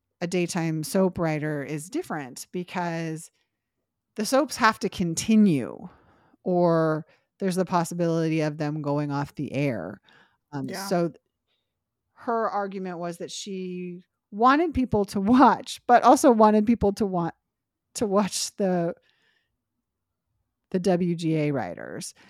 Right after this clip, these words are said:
Speaker 1: So she wants people to not lose interest in the show. And she's really hopeful that, and I'm quoting this particular writer, um, Shannon Peace, um, but she was like, "I want,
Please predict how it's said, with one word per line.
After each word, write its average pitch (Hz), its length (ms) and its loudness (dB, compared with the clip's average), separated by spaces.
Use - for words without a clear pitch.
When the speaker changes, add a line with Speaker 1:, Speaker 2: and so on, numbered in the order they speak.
Speaker 1:
So 180 480 0
she - 160 -6
wants 262 280 0
people 311 280 -2
to 240 80 0
not 202 340 0
lose 190 260 0
interest 247 460 0
in 269 120 2
the 269 100 2
show. 226 360 2
And 196 200 -4
she's 220 260 -8
really 247 300 2
hopeful 202 580 0
that, 160 500 -6
and 202 100 -6
I'm 208 180 -4
quoting 180 600 -8
this 180 260 -12
particular 220 680 -12
writer, 226 520 -8
um, 165 240 -12
Shannon 175 480 -8
Peace, - 540 -10
um, 151 420 -10
but 196 100 -14
she - 140 -12
was 202 180 -6
like, 185 320 -4
"I 190 80 -2
want, 269 600 -2